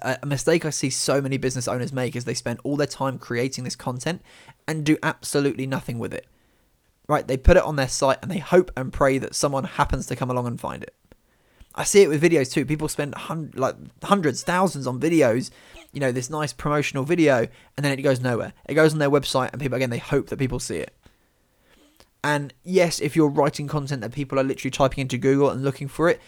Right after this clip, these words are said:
your chances are much more likely that it's gonna appear for them, right? Which is great, which is a good start. But the hope and pray strategy is not one that I really enjoy. I want you to get your content everywhere. Your blog posts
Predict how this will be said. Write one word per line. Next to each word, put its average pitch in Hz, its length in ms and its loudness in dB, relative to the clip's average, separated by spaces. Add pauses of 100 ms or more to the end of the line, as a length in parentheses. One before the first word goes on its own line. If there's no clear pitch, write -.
(160)
your - 100 -2
chances 139 360 -2
are 135 80 0
much 139 280 -4
more 135 120 2
likely 127 260 2
that 127 100 -2
it's - 120 -4
gonna 127 220 0
appear 117 340 0
for 120 180 -2
them, 95 220 -8
right? 151 120 2
Which - 140 -6
is 156 80 -4
great, 147 260 4
which 127 100 -4
is 127 60 -2
a 131 40 -4
good 143 160 0
start. - 340 -2 (460)
But 135 100 -2
the 131 80 0
hope 185 220 4
and 156 100 -4
pray 151 200 4
strategy 147 500 -2
is 143 100 -4
not 139 220 -4
one 127 140 -4
that - 100 -8
I - 60 -4
really 123 280 -2
enjoy. 110 380 -6 (1000)
I 170 120 4
want 185 180 2
you 139 120 -6
to 139 120 -8
get 143 140 -2
your 143 120 2
content 127 500 -6 (300)
everywhere. 107 680 0 (760)
Your 151 220 4
blog 185 240 4
posts - 580 -2